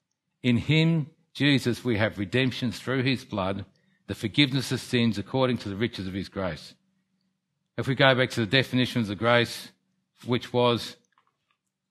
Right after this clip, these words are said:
the free and unmerited favour of God as manifest in the salvation of sinners and the bestowal of all blessings. It has nothing to do with anything that we can do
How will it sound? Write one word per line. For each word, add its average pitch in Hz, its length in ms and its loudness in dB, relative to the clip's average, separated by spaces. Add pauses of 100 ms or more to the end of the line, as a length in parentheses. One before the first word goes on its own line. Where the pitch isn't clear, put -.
(160)
the 98 120 -10
free 147 340 0
and 127 140 4
unmerited 120 520 2
favour 110 540 0
of 92 160 -10
God 98 340 -4
as 87 140 -10
manifest 113 640 -2
in 101 80 -4
the 95 80 -6
salvation 110 600 -2
of 92 80 -8
sinners 95 540 -6 (320)
and 92 100 -8
the 90 60 -6
bestowal 101 680 -2
of 90 120 -10
all 98 180 -6
blessings. 82 640 -10 (3000)
It 95 80 -4
has 120 220 2
nothing 139 320 2
to 107 80 -4
do 95 480 -2 (220)
with 101 140 -4
anything 110 440 0
that 101 120 -6
we 107 140 -2
can 101 220 -4
do 95 380 -6